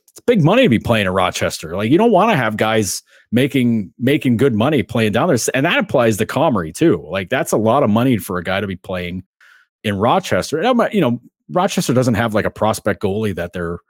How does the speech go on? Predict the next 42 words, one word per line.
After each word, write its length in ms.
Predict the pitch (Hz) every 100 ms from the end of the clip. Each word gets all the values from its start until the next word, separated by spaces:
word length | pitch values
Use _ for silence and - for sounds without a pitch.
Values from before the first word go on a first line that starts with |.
| _ _ _ _
you 100 | -
know, 100 | 95
that 120 | 87 90
they're 100 | 92
trying 200 | - 98
to 60 |
clear 240 | - 120 107
the 100 | 85
decks 260 | 92 92
for. 280 | - 87 73
Like, 140 | 78 -
that, 220 | 113 -
that, 200 | 143 151
that's 200 | 170 180
fine. 340 | - 151 95 78
Like, 160 | 98
you 100 | 165
can 120 | 180
have 160 | 123 131
veteran 300 | 95 107 113
guys 260 | 104 98 87
down 180 | 98 92
there 100 | 87
playing. 280 | - 92
Like, 140 | 87 92
that's 240 | 92 -
already 240 | 92 90 85
gonna 160 | 82
be 60 | 82
the 80 | 76
setup 300 | - 78 -
anyways. 380 | 78 67 - - _ _ _ -
But 280 | 139 113 - _ _ _ _ _ _ _ _ _ _ _ _ _ _ -
you 160 | 127
have 240 | 165 180 131
two 200 | 196 170
options 340 | 170 - 117
with 140 | 98 -
Benson. 460 | 85 80 - - _ _ _ _ _
He's 220 | 120 110
either 200 | 120 107
here 500 | - 110 127 185 175